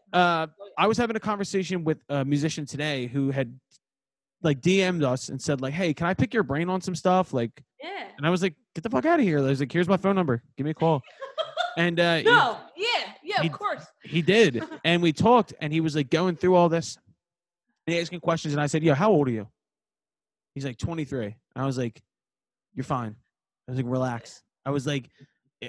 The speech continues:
Speaker 1: I
Speaker 2: You're
Speaker 1: always say
Speaker 2: so
Speaker 1: this, but, like,
Speaker 2: fine.
Speaker 1: if you told twenty-three-year-old, or if, if you introduced me to twenty-three-year-old Colin, I'd punch me in the face.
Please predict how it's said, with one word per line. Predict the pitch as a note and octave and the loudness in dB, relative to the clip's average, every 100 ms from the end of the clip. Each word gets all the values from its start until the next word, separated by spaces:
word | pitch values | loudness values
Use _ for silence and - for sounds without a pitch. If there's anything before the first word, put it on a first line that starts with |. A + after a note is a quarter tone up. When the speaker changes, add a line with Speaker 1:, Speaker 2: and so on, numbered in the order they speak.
| - | -6
Speaker 1:
I | C3+ E3+ | -2 0
Speaker 2:
You're | E3 | 0
Speaker 1:
always | F3+ A3 G#3+ | 0 0 -4
say | G3+ | -6
Speaker 2:
so | |
Speaker 1:
this, | F#3 | -4
but, | E3 | -2
like, | E3 F3+ | -4 -4
Speaker 2:
fine. | F3 - | -14 -12
Speaker 1:
if | - D#3 | -4 -2
you | F#3+ | -2
told | A#3 A3 G#3 G3+ | -2 0 2 0
twenty-three-year-old, | - F#3 F#3 D3+ A#2+ D#3+ E3+ F#3 F3+ - | -2 -6 -4 -6 -4 -2 2 4 4 2
or | D3+ D3+ | 2 4
if, | C3 - | 2 -4
if | D3+ C#3 | -4 -2
you | B3+ | -2
introduced | C#4 G3+ G3 - | -2 -2 -4 -2
me | F3 | -4
to | |
twenty-three-year-old | C#3+ E3 D3 A2 C#3 F3 E3+ | -2 -4 -4 -4 -2 0 0
Colin, | E3+ F3+ F#3 F3 | 0 0 -2 -4
I'd | C#3 D3 | -4 0
punch | D#3+ D3 | 0 0
me | C#3 | -4
in | A#2 | -6
the | |
face. | G#2 G#2 - | -6 -8 -8